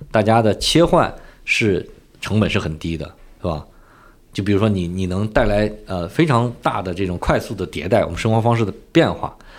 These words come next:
但是到了消费行业，尤其是在吃这件事儿上，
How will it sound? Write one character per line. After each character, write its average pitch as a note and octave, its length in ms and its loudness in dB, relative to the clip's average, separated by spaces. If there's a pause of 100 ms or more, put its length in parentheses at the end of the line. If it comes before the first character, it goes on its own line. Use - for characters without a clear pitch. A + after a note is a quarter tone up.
(140)
但 F#3 140 4
是 E3 100 0
到 F#3 200 4
了 D3+ 100 2
消 - 280 4
费 D#3 180 4
行 E2+ 200 -2
业， E2+ 120 0
尤 A#2+ 140 6
其 D#3 180 2
是 D#3+ 120 4
在 D#3 220 4
吃 - 360 2
这 F3 120 4
件 F#2+ 180 0
事 F2+ 100 -2
儿 E2 100 -2
上， C#2+ 160 -8